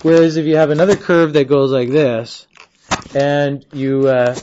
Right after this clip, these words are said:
you do exactly the same thing, right? Here's, uh, here's A, here's B, and you divide that up,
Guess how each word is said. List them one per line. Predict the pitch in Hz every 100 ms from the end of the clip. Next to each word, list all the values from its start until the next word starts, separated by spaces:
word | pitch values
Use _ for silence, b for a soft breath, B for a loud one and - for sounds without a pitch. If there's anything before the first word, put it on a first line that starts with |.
| -
you | 139
do | 127 143
exactly | 120 135 131 135
the | 117 120
same | 143 120
thing, | 110 175 143 123 - -
right? | 123 135 175 b b b _ _ _ _ -
Here's, | 143 143 135 135
uh, | 123 120 117
here's | 123 123 120
A, | 127 123 123 120 - _ _ _ _ _
here's | - 151 131
B, | 117 160 147 127 - _ _ _ _ _ _ _ - -
and | 156 156
you |
divide | 143 139 156 147
that | 139 180 156
up, | 117 135